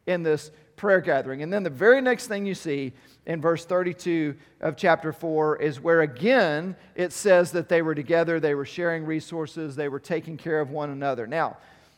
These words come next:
skip down to verse thirty-six. Let's pick it up in Acts four, and let's read verses thirty-six and thirty-seven together. "Joseph, a Levite from Cyprus,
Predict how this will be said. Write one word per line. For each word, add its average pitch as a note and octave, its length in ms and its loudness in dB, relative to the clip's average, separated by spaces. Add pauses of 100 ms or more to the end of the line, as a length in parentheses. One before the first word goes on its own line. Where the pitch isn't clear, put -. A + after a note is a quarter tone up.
(220)
skip G3+ 320 -4
down F#3 220 0
to E3 60 -2
verse D3+ 260 -2
thirty-six. C#3+ 580 -8
Let's D#3 160 -6
pick F#3+ 200 0
it F#3+ 60 0
up E3 140 0
in C#3+ 120 -8
Acts C#3 340 -4 (120)
four, C3 480 -4 (440)
and C#3 120 -10
let's D3+ 200 -6
read D#3+ 140 -4
verses D3 400 -6
thirty-six D#3 800 -6
and C#3 140 -14
thirty-seven C3 680 -8
together. G#2+ 400 -12 (1700)
"Joseph, G#3+ 880 2 (520)
a F#3 80 4
Levite F#3+ 600 4
from F3 180 -8
Cyprus, F3 800 -2